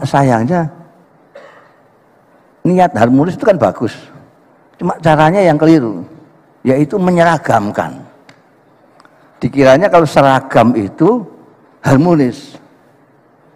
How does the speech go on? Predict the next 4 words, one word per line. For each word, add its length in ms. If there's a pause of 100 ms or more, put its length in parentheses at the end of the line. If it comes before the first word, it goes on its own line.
(640)
Sampai 960 (1900)
nanam 320
padi 480
seragam, 640